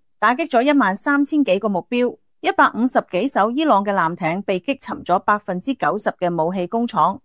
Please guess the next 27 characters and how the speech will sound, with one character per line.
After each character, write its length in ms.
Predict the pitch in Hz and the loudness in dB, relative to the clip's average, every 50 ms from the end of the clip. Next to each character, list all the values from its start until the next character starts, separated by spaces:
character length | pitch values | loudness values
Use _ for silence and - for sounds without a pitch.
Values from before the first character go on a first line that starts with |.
| _ _ | _ _
百 120 | _ 240 240 | _ -2 0
分 220 | - - 226 220 | 0 0 -2 -2
之 140 | 214 302 320 | 0 -4 -4
八 220 | 302 - 220 208 | -2 0 0 0
十 120 | 208 - 196 | 0 -2 -6
嘅 240 | - - - 175 170 | -6 -2 -2 -2 -2
導 240 | - - 170 160 165 | -2 -2 -4 -4 -2
彈 200 | - 139 160 190 | -4 -6 -6 -6
設 120 | - - 175 | -8 -8 -10
施、 340 | - - 233 226 226 202 - _ _ | -8 -4 -4 -4 -4 -6 -8 _ _
百 120 | - 233 233 | 0 0 0
分 180 | - 254 233 226 | 0 -4 -6 -4
之 100 | - 320 | -4 -8
九 240 | - - 175 160 190 | -2 -2 -2 0 0
十 120 | - - | 0 -2
五 260 | - - - 175 170 | -2 -2 -4 -6 -6
嘅 160 | 185 202 190 185 | -4 -4 -4 -4
伊 180 | 196 226 269 | -2 -2 0
朗 220 | 262 208 165 170 175 | 0 0 0 -2 -2
海 140 | - 160 | -4 -6
軍 280 | 165 185 - 233 247 240 | -4 -2 -2 -2 -2 -2
水 180 | - 170 156 175 | -2 -4 -2 0
雷 180 | 185 - - - _ | 0 -2 -2 -4 _
都 80 | 214 | -8
被 160 | 214 - 147 - | -6 -6 -8 -10
摧 180 | - - 208 196 | -8 -6 -6 -4
毀。 260 | 185 165 147 170 | -2 -2 -2 -2